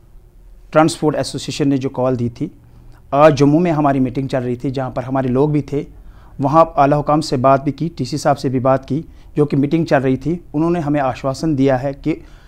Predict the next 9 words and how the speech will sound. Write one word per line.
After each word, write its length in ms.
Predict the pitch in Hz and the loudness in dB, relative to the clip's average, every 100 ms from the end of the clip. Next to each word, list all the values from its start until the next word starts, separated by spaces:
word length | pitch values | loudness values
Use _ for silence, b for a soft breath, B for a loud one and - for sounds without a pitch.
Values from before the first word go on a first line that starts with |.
| b - | b 4
कल 160 | 156 180 | 6 6
की 140 | 180 | 4
कॉल 260 | - 143 131 | 4 4 4
डेफर 260 | 135 165 | 2 -2
कीजिए। 500 | 151 131 117 135 165 b b b - | -2 -2 0 -2 -2 b b b 2
कल 300 | 185 202 220 220 143 | 6 8 6 0 0
यानी 240 | 156 160 | 4 4
बारह 320 | 143 151 160 | 6 6 8
बजे 500 | 151 139 139 151 - | 6 4 2 0 -2